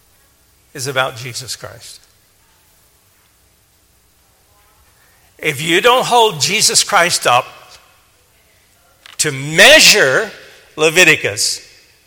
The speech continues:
you're gonna come out of it confused. In the light of Christ and his fulfillment of all the law and that first covenant,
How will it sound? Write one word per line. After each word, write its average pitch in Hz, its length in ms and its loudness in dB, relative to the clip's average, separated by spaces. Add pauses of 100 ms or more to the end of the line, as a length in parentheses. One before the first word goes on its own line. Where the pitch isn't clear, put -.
(920)
you're 135 100 -6
gonna 139 220 -6
come 135 180 -8
out 123 160 -6
of 117 140 -12
it 123 140 -14 (520)
confused. 110 760 -16 (1800)
In 180 180 0
the 165 120 4
light 180 680 2 (120)
of 156 280 -4
Christ 151 680 2 (380)
and 151 180 0
his 190 320 -2
fulfillment 143 680 -4 (100)
of 110 240 -14 (220)
all 220 340 4
the 202 160 -4
law 110 320 -4 (560)
and 139 200 -2
that 131 220 0
first - 400 -4
covenant, 113 520 -2